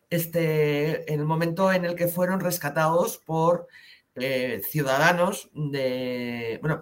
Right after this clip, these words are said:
pobladores de, de la zona, eh, que rescataron a los soldados que lograron sobrevivir a,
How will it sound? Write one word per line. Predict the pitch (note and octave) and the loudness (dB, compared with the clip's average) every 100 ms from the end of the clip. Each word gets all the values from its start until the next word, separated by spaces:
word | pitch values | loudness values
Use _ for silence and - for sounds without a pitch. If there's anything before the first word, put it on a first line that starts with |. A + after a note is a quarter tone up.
| - | -8
pobladores | - A2 A2 A#2+ D3+ D#3 | -10 -4 0 2 2 2
de, | C#3 C3+ C3 | 0 0 -2
de | B2+ | -2
la | B2+ C3 | -2 -2
zona, | F3 E3+ F#3+ G3 - - - - - - | 0 2 2 0 -14 -20 -20 -20 -14 0
eh, | D3+ C#3+ C3+ C3 | 2 2 2 0
que | C3 | -2
rescataron | D3 D#3 D3+ D3+ E3 F3 E3+ | -2 -2 0 4 6 6 4
a | E3 D#3+ | 4 6
los | E3 F3 E3+ - - | 6 4 2 -6 -10
soldados | - C#3+ D3 D#3 D#3+ E3+ - | -4 0 4 4 4 2 0
que | D3+ | 0
lograron | C3+ D#3 D#3+ E3+ | 4 4 4 0
sobrevivir | E3+ D3+ D#3 D3 D3+ E3+ E3 _ _ - - - - _ | 0 0 4 4 4 2 -2 _ _ -20 -20 -20 -20 _
a, | C3 C3 C3 A#2+ A2+ G#2 F#2 | 2 4 6 4 4 2 -2